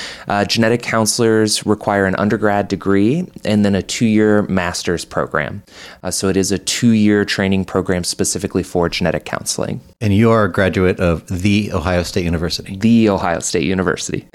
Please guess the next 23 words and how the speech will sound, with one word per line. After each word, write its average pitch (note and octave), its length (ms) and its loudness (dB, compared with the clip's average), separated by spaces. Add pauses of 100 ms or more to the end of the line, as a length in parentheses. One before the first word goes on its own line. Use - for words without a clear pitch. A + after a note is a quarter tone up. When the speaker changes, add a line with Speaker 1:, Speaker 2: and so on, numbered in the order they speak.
(100)
Speaker 2:
All F2 260 0
right, D#2+ 440 -2
Speaker 1:
<laughs> - 100 0
Speaker 2:
all E2+ 140 -2
right. - 280 -4 (800)
And, C3 200 2
and, A#2+ 440 4
and A2 160 4
the G#2+ 80 4
actual G#2 280 0
work E2 360 0
you G2 100 0
do, F2+ 340 2
I F2+ 60 2
mean, F2+ 140 2
what F2+ 80 0
does F2+ 100 0
it F2 80 -6
look E2 300 -2
like D#2+ 200 -2
on D#2+ 120 -4
a D#2+ 60 -2
day-to-day? D#2+ 680 -2